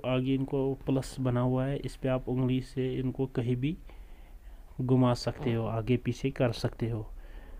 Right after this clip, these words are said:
और यहाँ ऊपर जो सिर के पास mic है, इसको click करके आप अपनी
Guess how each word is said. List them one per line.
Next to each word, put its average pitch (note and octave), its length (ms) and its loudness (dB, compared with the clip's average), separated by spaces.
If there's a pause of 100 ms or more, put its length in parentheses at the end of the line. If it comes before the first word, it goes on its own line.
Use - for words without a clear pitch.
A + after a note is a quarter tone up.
(400)
और B2+ 140 2
यहाँ A#2+ 340 2
ऊपर B2+ 360 0
जो B2+ 160 -2
सिर B2 300 -2
के C3 120 4
पास B2+ 420 0
mic B2 360 4
है, B2+ 180 0
इसको B2 280 -4
click C3+ 320 4
करके B2 340 0
आप B2 180 4
अपनी A#2+ 280 2